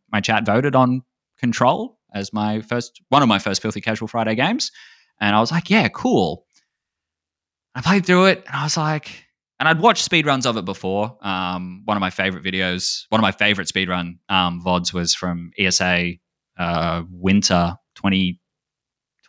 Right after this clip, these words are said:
twenty, I wanna say. It was by a guy called Nico with a C. Um, it was just a, it was a mix, honestly, of, of the game, uh, his commentary, um, and,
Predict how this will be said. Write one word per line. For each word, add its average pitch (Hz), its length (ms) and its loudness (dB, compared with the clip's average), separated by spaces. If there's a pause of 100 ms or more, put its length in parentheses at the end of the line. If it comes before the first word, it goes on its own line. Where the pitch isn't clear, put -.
twenty, 240 400 -2
I 156 100 0
wanna 175 200 0
say. 175 180 0
It 202 40 -2
was 160 120 -2
by 92 120 0
a - 40 -2
guy 90 140 0
called 87 220 -4
Nico 92 320 0
with 87 160 -2
a 85 40 -4
C. 135 440 0 (420)
Um, 85 600 0 (1300)
it 147 80 2
was 127 100 4
just 110 120 0
a, 110 120 4
it 127 40 2
was 123 120 2
a 107 40 0
mix, 98 320 0
honestly, 95 380 -2
of, 85 180 -6
of 87 220 -10
the 92 100 -6
game, 92 580 -2 (180)
uh, 85 220 0
his 95 240 0
commentary, 92 800 0 (260)
um, 85 560 -8 (960)
and, 85 680 -2